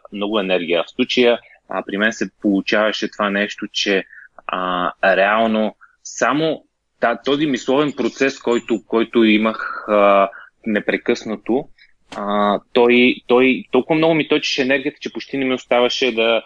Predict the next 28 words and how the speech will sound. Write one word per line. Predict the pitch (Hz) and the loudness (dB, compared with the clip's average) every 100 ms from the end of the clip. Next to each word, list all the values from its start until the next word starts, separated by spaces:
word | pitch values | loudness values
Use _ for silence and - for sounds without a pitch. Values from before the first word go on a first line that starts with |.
| - - | -8 -14
да, | 101 101 | -12 -12
да, | 98 107 104 | -4 -2 -2
да | 92 104 | 0 -2
развиваме | 104 117 120 110 - | -2 0 2 0 0
проекта. | 110 - 90 | -2 -2 -6
Както | - 113 - | -6 -8 -10
се | 107 | -4
казва, | 117 120 120 123 - - - | 0 2 2 -2 -4 -10 -2
а, | 104 | -2
да | 95 107 | -2 -6
си | 101 | -2
бяхме | 113 117 110 | -2 -2 -4
казали, | 117 110 107 | -2 -2 -4
„Ще | 104 - | -10 -16
се | - 104 | -12 -8
занимаваме | 98 95 117 104 | -8 -8 -6 -6
само | 101 107 107 | -6 -4 -4
с | - | -4
проекта | 104 - 98 | -4 -4 -4
в | |
България“, | 87 92 95 107 131 - - | 0 0 2 2 0 -4 -14
дори | 104 110 120 | -2 0 0
тази | - 123 123 | 0 0 0
част | - 123 - _ _ _ _ | -2 -4 -6 _ _ _ _
страдаше | - - 117 123 117 - 101 - - _ _ | -12 -4 -2 -2 -4 -8 -10 -12 -20 _ _
от, | 110 - - | -12 -12 -4
а, | 113 104 - | 0 0 0
от | 101 | -6